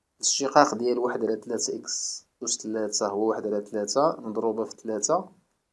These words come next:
إكس كاري ناقص ثلاثة على جوج. الاشتقاق ديال إكس كاري هو جوج إكس،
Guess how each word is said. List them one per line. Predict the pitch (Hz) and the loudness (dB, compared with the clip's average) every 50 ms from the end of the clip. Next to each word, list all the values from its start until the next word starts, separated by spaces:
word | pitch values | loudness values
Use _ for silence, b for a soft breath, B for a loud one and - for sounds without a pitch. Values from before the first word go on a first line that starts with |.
| _ _ 170 | _ _ -4
إكس | 185 202 - - - - - - _ _ _ _ _ _ _ _ _ _ _ _ _ _ _ _ _ _ _ _ | -4 0 4 4 4 4 2 -4 _ _ _ _ _ _ _ _ _ _ _ _ _ _ _ _ _ _ _ _
كاري | - 160 139 104 95 - - - _ _ _ _ _ _ _ _ _ _ _ _ _ _ _ _ _ _ _ - | 0 2 2 2 0 -4 -10 -16 _ _ _ _ _ _ _ _ _ _ _ _ _ _ _ _ _ _ _ -4
ناقص | 131 135 131 117 - - 113 - | 4 6 6 6 6 2 0 0
ثلاثة | - 127 120 117 117 - 110 | 0 -2 -2 -2 -2 0 -2
على | 98 98 101 101 101 | 0 0 0 0 0
جوج. | 101 113 139 180 202 196 190 - - - _ _ _ _ _ _ _ _ _ _ _ _ _ _ _ _ _ _ _ _ | 0 -2 -2 -2 -2 -2 -4 -6 -8 -10 _ _ _ _ _ _ _ _ _ _ _ _ _ _ _ _ _ _ _ _
الاشتقاق | - 127 - - - - 147 - 160 147 - | -4 -2 0 0 0 -2 0 0 -2 -2 0
ديال | 117 127 131 - 143 | 2 2 2 4 2
إكس | 143 135 - - | 2 2 0 0
كاري | - - 127 123 120 120 113 104 | 0 0 0 0 0 -2 -2 -2
هو | 101 104 107 110 110 104 101 104 - _ - | -2 -2 0 2 2 2 0 -2 -8 _ -16
جوج | 107 98 104 113 127 131 127 113 101 90 - - - - _ _ _ _ _ _ _ _ _ - | -12 -10 -6 -2 -2 0 0 0 -2 -2 -4 -6 -8 -14 _ _ _ _ _ _ _ _ _ -2
إكس، | 185 196 190 - - - - - | -2 -2 0 0 -2 -2 -4 -6